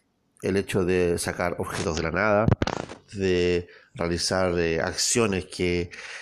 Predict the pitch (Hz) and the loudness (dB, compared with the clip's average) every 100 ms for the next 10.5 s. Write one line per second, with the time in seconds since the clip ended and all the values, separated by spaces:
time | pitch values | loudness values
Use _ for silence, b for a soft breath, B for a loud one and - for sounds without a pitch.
0 | B - - - - _ _ - - 98 | B -16 -18 -16 -20 _ _ -20 -8 0
1 | 101 104 107 - - - - 101 107 98 | 2 2 0 -4 -12 -8 -2 2 2 2
2 | 98 92 92 90 80 98 92 90 - 90 | 2 0 2 0 2 2 2 2 0 0
3 | 87 101 - 85 - 98 85 87 87 - | 0 0 -2 -4 -2 -2 0 0 -2 -6
4 | - 107 90 123 - 101 92 87 101 - | -6 -6 -4 -4 -4 -4 -2 -2 -2 -6
5 | - - 98 87 120 123 B B B B | -8 -4 -4 -2 -4 -6 B B B B
6 | B - 67 82 - 104 117 123 127 120 | B -6 -6 -4 -2 0 2 2 2 2
7 | - 123 123 104 107 110 113 104 107 101 | 0 2 2 2 2 2 2 2 0 0
8 | - 101 98 - 110 101 104 92 - 104 | 0 0 -2 0 0 0 -2 -2 0 0
9 | 98 - 110 - - 92 92 - 98 101 | -2 2 0 0 -4 0 0 2 4 6
10 | 107 98 98 95 90 | 6 4 2 2 2